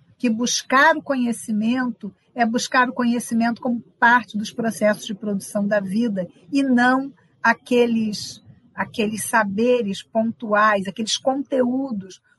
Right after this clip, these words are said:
pontuais formatados, né, que vão levar alguns a ter um alto desempenho e que vão, portanto, desqualificando todos os outros.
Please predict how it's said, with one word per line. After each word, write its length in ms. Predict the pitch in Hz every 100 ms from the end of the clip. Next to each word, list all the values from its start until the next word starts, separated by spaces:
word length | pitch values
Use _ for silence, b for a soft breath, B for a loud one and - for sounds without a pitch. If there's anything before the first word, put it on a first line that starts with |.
| _ -
pontuais 840 | 233 240 226 196 202 214 226 - _ _ -
formatados, 1040 | 247 240 233 196 - 196 190 196 190 185
né, 160 | 202 196
que 100 | 214
vão 260 | 202 220
levar 540 | 220 196 185 196 202 -
alguns 760 | 247 247 214 190 226 233 240 - _ _
a 100 | 220
ter 340 | 220 - 214 220 254
um 160 | 220
alto 320 | 226 240 247
desempenho 840 | 196 202 196 190 - 196 202 202 208 _ _
e 40 | 220
que 160 | 247
vão, 280 | 196 202 214
portanto, 420 | 214 - 202 196 -
desqualificando 1040 | 202 - 208 208 - - 202 196 202 196 _ _ _ _
todos 400 | 208 202 190 185
os 220 | 185 170
outros. 560 | 156 - _ - -